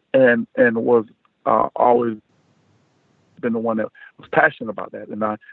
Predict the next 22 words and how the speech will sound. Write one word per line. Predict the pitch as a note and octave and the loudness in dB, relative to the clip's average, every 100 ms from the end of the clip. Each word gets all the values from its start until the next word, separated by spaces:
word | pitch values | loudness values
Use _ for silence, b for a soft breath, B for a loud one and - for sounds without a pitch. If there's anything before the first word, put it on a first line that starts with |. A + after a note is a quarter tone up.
| B | B
I | - | -4
play | - D#3+ | 2 2
with | C#3 | 2
passion. | - - - - _ _ _ _ | 0 -8 -8 -18 _ _ _ _
And | C3 B2+ | -12 0
so | C#3 B2+ B2 _ _ _ _ _ _ _ _ - | 2 2 -2 _ _ _ _ _ _ _ _ 0
it's | F3+ | 2
just | - D#3 | 2 -4
the | - | -4
care | - C#3+ | 2 4
of | B2 B2+ | 2 0
what | C3 | 0
I, | A#2 A#2 _ _ - | 0 -8 _ _ -10
I | A#2 | -8
know | A#2+ A#2+ | -4 -4
that | A2+ G#2+ G#2+ _ _ | -6 -10 -16 _ _
at | - C3+ | -2 0
that | B2 - | -2 -4
time, | C3 A#2 A2+ | -4 -4 0
what | A#2 | -2
it | A2 | -2
meant. | A2 G2+ | -8 -10